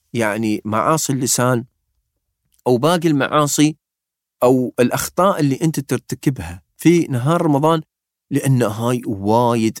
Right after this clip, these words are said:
إنها تنقص من أجرك. أيضا التساهل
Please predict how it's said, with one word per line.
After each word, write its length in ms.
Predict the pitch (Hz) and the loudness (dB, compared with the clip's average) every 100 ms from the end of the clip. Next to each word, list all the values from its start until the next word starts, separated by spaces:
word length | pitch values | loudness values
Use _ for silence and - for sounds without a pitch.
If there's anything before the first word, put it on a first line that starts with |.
| - | -6
إنها 400 | 107 104 101 104 - _ _ _ - | -4 -4 -4 -6 -8 _ _ _ -2
تنقص 540 | 131 120 - 104 - | -2 -2 -6 -6 -2
من 260 | 104 113 - _ - | -2 -2 -6 _ -12
أجرك. 380 | 95 95 - - | -12 -12 -4 2
أيضا 300 | 330 285 220 | 4 4 2
التساهل 720 | - 156 - 190 175 110 | 0 -2 2 2 2 0